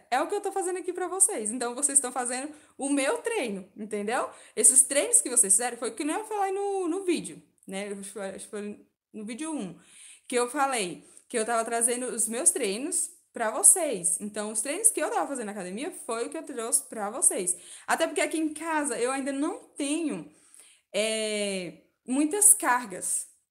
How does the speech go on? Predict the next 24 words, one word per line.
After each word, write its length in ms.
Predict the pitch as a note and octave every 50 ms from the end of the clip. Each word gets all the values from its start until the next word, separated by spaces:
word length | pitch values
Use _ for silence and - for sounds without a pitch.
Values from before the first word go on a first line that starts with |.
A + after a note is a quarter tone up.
| _ _ _ _ _ -
então, 840 | A3 A#3+ A#3+ - D4 C#4+ D4 D#4 E4 E4 D#4+ D#4+ D4+ C#4+ - - - -
não 280 | A#3+ C4+ G4 A#4+ A4
dava, 260 | F#4+ E4 D4 D4+ C#4+
assim, 260 | C#4+ C#4+ - C4 B3+ B3
pra 540 | - - - C4 A#3 G#3+ G3 F3 - - - - - _ _
eu 160 | G#3+ A#3 A3
fazer 1000 | A#3 - B3 A3+ A#3 A3 A3 G#3+ - - - G3+ G#3+ A3 G#3 F3+ F3+ F3+ - - - - - - _ _ -
exatamente 1000 | G3+ A#3 - A#3+ A#3+ C#4 C#4 C#4+ B3+ A3+ A3 G#3+ B3+ C#4+ C#4+ D4 D4 - - -
aqui, 340 | - C4+ C#4+ - D4 C4 B3+
porque 220 | - A#3+ A#3 C4+
eu 60 | C4+
não 160 | C#4+ F#4 A4+
tenho, 500 | A4+ - E4+ D4 B3+ A3 F#3 E3 D#3 - - _ _ _
né, 200 | G#3 G#3+ A3 A#3+
muitas 320 | B3 B3 - C#4+ D#4 D4+
cargas. 480 | - C4+ G3+ F#3+ G#3 F#3+ D#3+ E3+ - - -
Eu 120 | G3+ G#3+
tô 160 | A#3 A#3 C4
com, 160 | C4 - C#4 C#4
só 180 | - C#4+ D#4 E4
com 80 | G#4
aqueles 420 | G#4 G4 G4 F#4 F#4+ F4+ - - - - - - - - - _ _ _ _ _ _
dois 480 | G3 F#3+ A3+ A3+ B3 C#4+ E4 E4+ - -
pequenininhos, 1000 | - C#4+ C#4+ C#4+ C#4+ C4 C4 C4 C4 C#4+ D#4+ F4 E4 C#4 A#3+ A#3 - - -